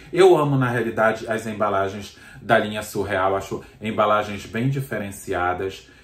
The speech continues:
E esse daqui tá lindo e o perfume é maravilhoso. Super indico. Surreal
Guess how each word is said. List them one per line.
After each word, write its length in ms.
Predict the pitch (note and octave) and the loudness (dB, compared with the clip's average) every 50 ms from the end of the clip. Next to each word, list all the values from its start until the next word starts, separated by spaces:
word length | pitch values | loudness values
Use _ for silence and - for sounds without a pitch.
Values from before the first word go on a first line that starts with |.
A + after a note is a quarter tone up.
| - - | -16 -10
E 100 | - G#2 | -6 -4
esse 220 | G#2 G2 - - | -4 -4 -2 -2
daqui 280 | - G2+ G2 - - G2+ | -2 -2 -4 -4 -8 -12
tá 220 | G2+ - A2+ A2+ | -6 -2 0 0
lindo 380 | A#2 A2 G2+ G#2 G#2 G#2 G2+ G#2+ | 0 0 -2 -6 -8 -8 -8 -8
e 40 | G#2+ | -8
o 80 | G#2 | -6
perfume 460 | - - G2 F#2+ - - A2 G#2 G#2 G#2 | -4 -4 -4 -4 -6 -8 -10 -8 -6 -6
é 80 | G2+ | -6
maravilhoso. 2000 | G2 F#2+ F#2 F#2+ G2 G#2 G#2+ A2 A2+ A#2 A2+ A2+ A2+ A2+ A#2 A#2 A#2 A2+ - A2+ A2+ A#2+ B2 A#2+ A2+ A2 A2+ A#2+ B2 B2+ C3 B2+ B2+ - B2+ B2+ B2+ B2+ A#2 F#2+ - - - - _ - _ _ _ _ - - - - - _ _ _ _ | -8 -6 -2 0 2 4 6 6 6 6 6 6 6 6 6 6 4 2 -2 -4 -2 -2 -2 -2 -2 -2 0 2 4 4 4 4 2 2 4 6 6 6 6 4 0 -4 -10 -20 _ -20 _ _ _ _ -20 -20 -20 -20 -20 _ _ _ _
Super 460 | - - - - C#3 C#3 C#3 C3 B2+ | -20 -10 -2 0 2 2 2 2 2
indico. 680 | A#2+ A#2 G#2 G#2 A2 G#2+ A2+ A2+ - B2 A#2 A#2+ - - - - - - - - - - - - - - - | 0 0 -2 -4 -6 -6 -6 -4 -2 -2 -2 -2 -4 -6 -16 -20 -20 -16 -12 -12 -12 -12 -14 -20 -20 -20 -20
Surreal 840 | - - - - D3 C#3+ C3+ C3 B2+ A2+ A2 A2 A2 A2 A2 - | -16 -10 0 4 6 6 8 8 8 8 8 8 6 4 2 0